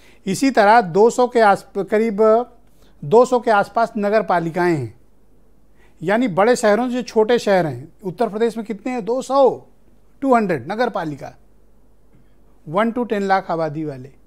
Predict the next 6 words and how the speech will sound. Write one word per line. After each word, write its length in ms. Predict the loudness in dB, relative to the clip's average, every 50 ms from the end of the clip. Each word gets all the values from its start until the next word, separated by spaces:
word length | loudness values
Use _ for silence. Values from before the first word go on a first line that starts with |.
| _ -20 -20 -20 -20 _ -20 -20 _ -20 _ -20 -20 -20 -20 -20 _ -16 -12
और 100 | -10 -8
उससे 180 | -6 -4 -4
नीचे 320 | -4 -4 -4 -2 -2 -2 -2 -2 -8 -20 -20 -20 -20 -20 -20 _ _ _ _ _ _ _ -12
पाँच 280 | -10 -8 -6 -6 -6 -6
सौ 100 | -8 -10
छियालीस 480 | -10 -10 -8 -6 -4 -4 -4 -6 -8